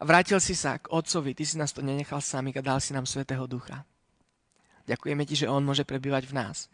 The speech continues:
A práve on môže byť tým, ten závdavok, ďakujeme ti, že toto všetko si urobil pre nás.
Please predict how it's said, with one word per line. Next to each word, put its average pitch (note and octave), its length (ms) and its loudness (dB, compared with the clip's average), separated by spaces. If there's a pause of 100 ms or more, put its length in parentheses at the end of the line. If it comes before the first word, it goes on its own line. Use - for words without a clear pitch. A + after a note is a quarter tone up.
(240)
A - 20 -10
práve C#3+ 400 4
on C#3 140 2
môže C3+ 180 0
byť B2+ 160 -6
tým, C3+ 160 -2 (560)
ten C3+ 160 0
závdavok, C3+ 720 2 (1700)
ďakujeme D#3 480 4
ti, C3+ 80 -4
že C3 160 0
toto D3 160 -4
všetko - 400 -2
si C#3 180 -4
urobil C3+ 300 -6
pre B2+ 240 -6
nás. C3+ 320 -10